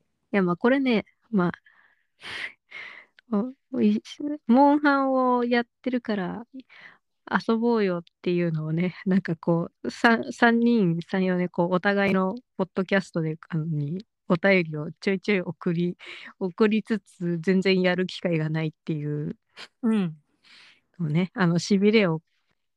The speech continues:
Speaker 1: 切らした小松菜さんが、あの、Twitterの、あの、スペースの機能を使って、
Speaker 2: ああ。
Speaker 1: 「集まろうよ」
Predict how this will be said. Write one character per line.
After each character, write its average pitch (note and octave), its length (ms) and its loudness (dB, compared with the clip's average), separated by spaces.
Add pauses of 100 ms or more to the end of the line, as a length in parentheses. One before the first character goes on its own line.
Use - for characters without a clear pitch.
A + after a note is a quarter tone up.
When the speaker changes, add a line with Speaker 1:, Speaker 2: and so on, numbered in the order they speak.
(140)
Speaker 1:
切 F#3 60 -4
ら E3 100 0
し - 80 -10
た E3+ 100 -2
小 F3 140 -2
松 F3 400 -2
菜 E3+ 140 2
さ F3 160 0
ん E3 100 4
が、 D#3+ 140 0
あ D#3 60 -4
の、 D#3 280 -4 (1900)
Twitter C4 840 0 (280)
の、 G#3+ 320 -2 (340)
あ - 20 -8
の、 F3 120 -2
ス - 120 -16
ペ C4+ 140 2
ー - 20 4
ス G3+ 140 -2
の D#3+ 120 2
機 - 140 -4
能 E3+ 140 2
を D#3 80 -4
使 - 180 -8
っ D#3 60 -6 (140)
て、 D3+ 200 -4 (720)
Speaker 2:
あ D4+ 220 4
あ。 F3 80 -4 (540)
Speaker 1:
「集 G3+ 80 0
ま A3+ 120 6
ろ B3 120 6
う A3 60 6
よ」 D3+ 120 0